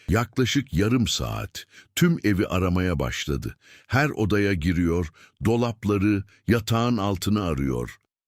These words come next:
"Ne istediğini bilmiyorum." Kemal Emir'i sakinleştirmeye çalıştı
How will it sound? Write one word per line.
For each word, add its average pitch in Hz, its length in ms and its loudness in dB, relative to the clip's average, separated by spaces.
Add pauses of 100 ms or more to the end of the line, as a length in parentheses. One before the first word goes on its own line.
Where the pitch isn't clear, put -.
(140)
"Ne 123 100 4
istediğini 90 720 0
bilmiyorum." 64 580 -2 (480)
Kemal 160 300 2
Emir'i 113 300 2
sakinleştirmeye 90 960 0
çalıştı 76 580 -4